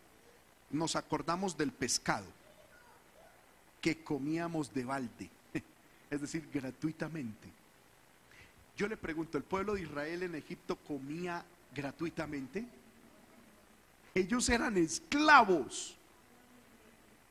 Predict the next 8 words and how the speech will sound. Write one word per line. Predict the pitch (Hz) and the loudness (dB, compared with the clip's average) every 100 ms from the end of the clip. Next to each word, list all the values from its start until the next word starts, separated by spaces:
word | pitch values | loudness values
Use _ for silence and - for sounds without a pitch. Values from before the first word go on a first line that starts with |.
| - - - - - - - - - - - - - - - - - - - - - - - - | -20 -20 -20 -20 -20 -20 -20 -20 -20 -20 -20 -20 -20 -20 -20 -20 -20 -20 -20 -20 -20 -20 -14 -2
Amén. | 139 180 254 240 - - - - - - - - - - - - - - - - - - - - - - - - - - - - - - - - - - - - - - - - | 2 6 6 4 -2 -16 -20 -20 -20 -20 -20 -20 -20 -20 -20 -20 -20 -20 -20 -20 -20 -20 -20 -20 -20 -20 -20 -20 -20 -20 -20 -20 -20 -20 -20 -20 -20 -20 -20 -20 -20 -20 -12 0
Hermano, | 190 190 247 233 226 - | 4 6 4 4 0 -2
¿y | 214 | 2
será | - 220 233 | 2 4 4
que | 254 311 | 4 2
comían | 247 214 247 226 208 | 4 4 4 2 -2
todo | 180 185 | -4 -4
eso? | 185 98 | -4 -6